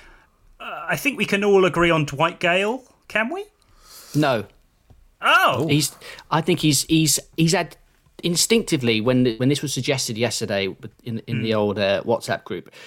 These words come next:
Speaker 2: I just, too many, maybe it's because he scored the other day against Watford, but too many moments in my head just came to me in recent seasons where I've thought, "Oh, maybe he is good enough for the Premier League." He scored.
Speaker 1: Oh, I completely,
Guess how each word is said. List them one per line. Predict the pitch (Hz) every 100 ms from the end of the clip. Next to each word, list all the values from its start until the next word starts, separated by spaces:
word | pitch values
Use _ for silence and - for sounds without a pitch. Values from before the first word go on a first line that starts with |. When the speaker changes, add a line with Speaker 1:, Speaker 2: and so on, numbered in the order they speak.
| - - _ _ _
Speaker 2:
I | 143
just, | 147 - - -
too | 214 190
many, | 185 170 170
maybe | 180 190
it's | 131
because | - 123
he |
scored | 120 - 117 104
the | 104
other | 101
day | 104 95
against | 90 -
Watford, | 90 - -
but | 123
too | - 175
many | 160 156
moments | 147 139 110 120
in |
my | 113 107
head | 113 113 104
just | 107
came | - 120 107
to | 113
me | 110
in | 107
recent | 117 - -
seasons | 127 101
where | 113 113
I've | -
thought, | 185 147 -
"Oh, | 254 277 131
maybe | 156 160 165
he | 151 170
is | 202
good | -
enough | 107 82 -
for | 87
the |
Premier | - 95 92 80
League." | 76 - _
He | - 120
scored. | 117 - 123 117
Speaker 1:
Oh, | 262
I | 262
completely, | 233 247 240 170